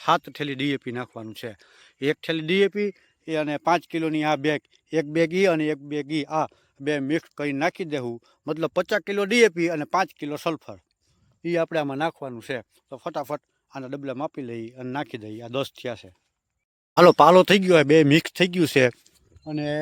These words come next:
ડી એ પી ને સલ્ફર બે મિક્સ કરીને આ ડબલા છે,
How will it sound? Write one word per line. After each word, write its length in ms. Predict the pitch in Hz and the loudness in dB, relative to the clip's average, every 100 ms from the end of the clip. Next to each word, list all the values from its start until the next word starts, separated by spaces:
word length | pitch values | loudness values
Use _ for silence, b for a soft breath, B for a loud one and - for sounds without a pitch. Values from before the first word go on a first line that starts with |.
| 151 151 139 | -2 -2 -4
ડી 140 | 131 | -4
એ 180 | 170 196 | 0 0
પી 220 | - 202 | 0 -4
ને 120 | 196 190 190 180 175 170 151 | 0 0 2 0 0 -2 0
સલ્ફર 400 | 190 185 170 127 | 0 0 -4 -6
બે 280 | 117 170 185 | -4 -2 -2
મિક્સ 260 | 151 175 _ | -2 -4 _
કરીને 340 | - 190 185 151 b b b b | -4 0 2 0 b b b b
આ 160 | 165 160 | 6 8
ડબલા 380 | 165 175 165 | 8 8 6
છે, 280 | 135 117 107 | 4 0 -6